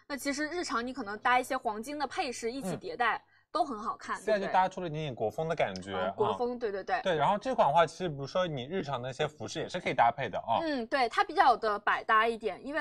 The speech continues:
Speaker 1: 比较小巧精致嘛。
Speaker 2: 对的。
Speaker 1: 好，谢谢我们西亚。
Speaker 2: 谢谢西亚。
Speaker 1: 我们跟大家说一下，我们斤重的话是零点五到零点六克这样的一个斤重，好不好？
Speaker 2: 是的，我给大家报一下价格，
Speaker 1: 嗯。
Speaker 2: 日常售价的话是六百八十九元，数量拍一领取二百九十元优惠券，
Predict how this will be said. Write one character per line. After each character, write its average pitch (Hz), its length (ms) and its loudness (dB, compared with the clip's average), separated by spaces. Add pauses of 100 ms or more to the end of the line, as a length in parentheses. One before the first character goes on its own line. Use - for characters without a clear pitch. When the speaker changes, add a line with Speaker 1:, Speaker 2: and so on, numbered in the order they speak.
(140)
Speaker 1:
比 254 80 -10
较 233 80 4
小 208 240 0
巧 - 200 -6
精 254 200 -10
致 269 140 -6
嘛。 220 100 -4 (240)
Speaker 2:
对 185 80 -2
的。 - 80 8
Speaker 1:
好， 247 160 8 (120)
谢 403 100 -2
谢 392 100 2
我 320 80 2
们 233 140 -2
西 - 140 -6
亚。 302 160 10
Speaker 2:
谢 196 120 -2
谢 170 60 -4
西 240 80 4
亚。 226 80 12
Speaker 1:
我 - 40 12
们 370 60 6
跟 - 0 -
大 359 140 10
家 381 60 8
说 392 180 2
一 311 40 4
下， 311 140 6
我 247 60 6
们 226 80 0
斤 392 220 -4
重 415 160 0
的 277 60 4
话 294 140 4
是 302 140 -2
零 240 180 -2
点 285 180 0
五 254 200 -6
到 247 160 6
零 220 220 2
点 226 140 0
六 294 120 -4
克 277 180 -2
这 262 80 -2
样 254 100 2
的 220 60 -2
一 196 120 -6
个 226 80 2
斤 277 200 -4
重， 285 160 -2
好 214 140 -4
不 220 60 -4
好？ 233 100 4
Speaker 2:
是 208 60 12
的， 180 60 12
我 180 60 10
给 170 80 2
大 170 60 10
家 - 80 6
报 190 140 10
一 165 40 4
下 170 80 2
价 185 200 6
格， 147 100 0 (100)
Speaker 1:
嗯。 240 80 4
Speaker 2:
日 208 40 4
常 175 180 4
售 196 140 2
价 180 100 8
的 170 60 8
话 170 100 8
是 185 140 -6
六 202 120 4
百 151 140 6
八 185 200 8
十 180 120 -6
九 127 160 0
元， 117 100 -2
数 - 140 -6
量 214 160 2
拍 196 180 8
一 196 120 0
领 156 140 -2
取 165 120 -8
二 190 160 10
百 147 180 8
九 127 180 -4
十 156 120 -8
元 147 120 -2
优 156 60 -2
惠 156 140 0
券， 143 240 -2